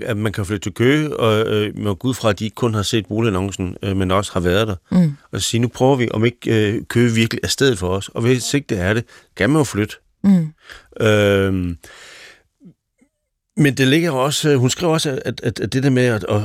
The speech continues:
Speaker 1: at, at, at, at tage forkerte beslutninger og
Speaker 2: Mm.
Speaker 1: fejle, jeg fornemmer lidt, at hun også har en idé om, at, at det her, det er the perfect choice, ikke? Nu har jo de købt den rigtige bolig, det rigtige sted, truffet de rigtige beslutninger,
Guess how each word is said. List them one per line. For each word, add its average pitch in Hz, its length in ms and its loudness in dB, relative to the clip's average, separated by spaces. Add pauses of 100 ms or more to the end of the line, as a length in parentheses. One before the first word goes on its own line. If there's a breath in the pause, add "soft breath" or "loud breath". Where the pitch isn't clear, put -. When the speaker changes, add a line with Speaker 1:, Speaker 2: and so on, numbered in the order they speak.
Speaker 1:
at, 98 200 -4
at, 101 120 0 (360)
at, 95 80 -2
at 92 60 -6
tage 110 140 -2
forkerte 110 360 -2
beslutninger 98 480 -2
og 180 60 6
Speaker 2:
Mm. 165 60 6
Speaker 1:
fejle, 123 480 0
jeg 117 140 -2 (1200)
fornemmer 175 420 2
lidt, 156 180 2
at 131 60 -4
hun 135 160 0
også 147 220 0
har 139 260 0
en 120 360 -2
idé 135 120 2
om, 120 280 0
at, 110 240 -4
at 107 120 -4
det 131 100 0
her, 117 60 2
det 120 260 4
er 101 120 4 (840 loud breath)
the - 100 -2
perfect 123 420 0
choice, 120 520 -2 (240)
ikke? 120 180 -4 (160)
Nu 120 120 -2
har 123 140 2
jo 127 60 4
de 120 240 -4 (200)
købt - 220 -6
den 101 340 -2
rigtige 127 300 -2
bolig, 117 520 -2
det 107 240 -4
rigtige 120 340 -6
sted, 110 280 -2
truffet 113 440 -4
de 98 100 -4
rigtige 127 420 -2
beslutninger, 104 520 -2